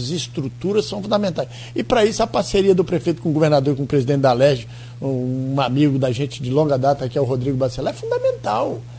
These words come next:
Eu fico muito feliz de ver esse tipo de, de depoimento do prefeito uma hora dessa da manhã, é o que a gente quer, né? De vez em quando a gente vai tá, como dentro de casa, como nas famílias, mesmo quando o pau vai quebrar, como diz aqui, mas a gente tem que olhar pra frente.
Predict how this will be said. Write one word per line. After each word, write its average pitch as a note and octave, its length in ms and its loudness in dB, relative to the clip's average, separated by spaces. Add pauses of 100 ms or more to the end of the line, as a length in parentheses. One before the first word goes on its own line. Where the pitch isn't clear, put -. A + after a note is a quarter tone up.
(300)
Eu F3 160 -2
fico A3+ 320 -4
muito A3 180 0
feliz G#3 360 0
de G3 120 -6
ver E3 220 4
esse E3+ 220 -2
tipo D#3 400 -2
de, C#3 720 2 (840)
de B2+ 360 -2
depoimento C#3 560 4
do D3 60 2
prefeito D3 460 0
uma D3 120 2
hora C#3+ 200 4
dessa C#3 300 2
da C#3 120 2
manhã, C3+ 440 -2
é G3 80 0
o - 20 -4
que - 120 -8
a D4+ 40 -6
gente - 240 -4
quer, G3+ 420 2
né? D#3+ 280 -4
De B3+ 80 -6
vez D#4+ 180 -2
em E4 40 -4
quando - 220 -6
a G4+ 40 -2
gente - 200 -8
vai A3+ 200 2
tá, F#3+ 200 0
como F#3+ 280 -4
dentro D#3 260 0
de D#3 100 0
casa, D#3+ 280 0
como D#3 160 -4
nas D#3+ 200 0
famílias, E3+ 440 -2 (280)
mesmo G3 140 -4
quando G#3+ 140 4
o G4 60 2
pau B3 180 4
vai C4 100 2
quebrar, F3 380 6
como D#3+ 180 0
diz D#3 160 2
aqui, D#3 420 0 (320)
mas G4+ 160 -6
a G4 60 2
gente F#4 80 -2
tem E4+ 140 -4
que F4+ 80 -4
olhar F4 160 2
pra A#3 140 2
frente. - 520 -4